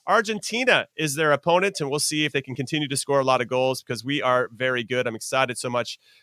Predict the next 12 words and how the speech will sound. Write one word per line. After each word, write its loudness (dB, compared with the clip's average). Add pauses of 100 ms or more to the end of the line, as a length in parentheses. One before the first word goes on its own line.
for 4
the 0
future, -2
especially 0
when 2
Emma 0
Hayes 2
shows 2
up 2
as 2
the -4
coach. 0